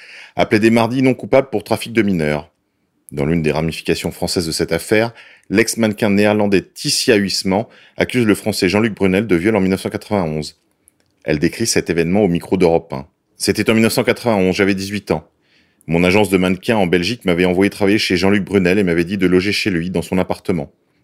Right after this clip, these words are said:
J'avais bien trouvé ça bizarre, mais mon agence m'avait encouragé en me disant qu'il pouvait faire beaucoup pour ma carrière. J'y suis resté une semaine, tous les soirs.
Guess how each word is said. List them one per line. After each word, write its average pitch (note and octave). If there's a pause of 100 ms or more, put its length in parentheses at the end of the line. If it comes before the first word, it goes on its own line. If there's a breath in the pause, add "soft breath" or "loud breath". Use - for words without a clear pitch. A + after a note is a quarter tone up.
(100)
J'avais D#2
bien E2
trouvé E2
ça D#2+
bizarre, G2+ (380 loud breath)
mais F2
mon F#2+
agence G#2
m'avait F#2+
encouragé G2+
en A2
me F#2
disant F2+
qu'il F#2
pouvait F2+
faire F#2
beaucoup G#2
pour A2+
ma G2
carrière. D#2+ (480)
J'y D#2
suis -
resté E2+
une D#2+
semaine, D#2
tous -
les B2
soirs. -